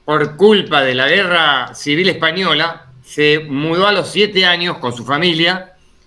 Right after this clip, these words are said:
para Francia. Y ahí empieza su gran, su gran carrera. Mirá vos lo que es la vida de una persona.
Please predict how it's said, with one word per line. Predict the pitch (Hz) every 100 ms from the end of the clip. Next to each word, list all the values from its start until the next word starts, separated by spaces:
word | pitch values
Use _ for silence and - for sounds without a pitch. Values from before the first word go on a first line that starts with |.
| _ _
para | - 151 147
Francia. | 160 190 151 113 110 - _ _ _ _ _ _ _ -
Y |
ahí | 143 160 190
empieza | 135 175 160 170
su | 139 139
gran, | 156 180 190 190 _ _ _ _ _ _
su | - 143
gran | 160 180 151
carrera. | 143 143 135 98 92 127
Mirá | 143 175
vos | 170 175 143
lo | 135
que | 131
es | 113 - - -
la | 131
vida | 131 120 120
de | 120
una | 127 110
persona. | 107 101 95